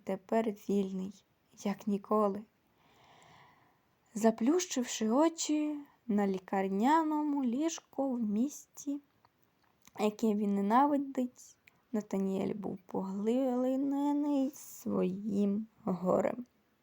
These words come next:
Його плечі тремтіли від болю, який він ніколи не зможе відпустити. Переклад Роні.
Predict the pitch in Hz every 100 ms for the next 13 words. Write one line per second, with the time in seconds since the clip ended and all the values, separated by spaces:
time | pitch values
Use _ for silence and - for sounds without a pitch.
0 | _ - - - - - - - 294 330
1 | 403 - 302 330 339 - 294 285 - 294
2 | 294 285 285 269 269 269 262 262 220 196
3 | 196 - - _ _ - 214 - 208 202
4 | 208 208 202 - - 226 277 277 285 277
5 | - 240 185 - 214 185 190 208 - 214
6 | 214 214 220 - - - - - 190 175
7 | - 220 - _ _ _ _ _ _ _
8 | - - - - - - - - - -
9 | _ - - 226 294 370 - 359 359 247
10 | - 269 285 233 196 196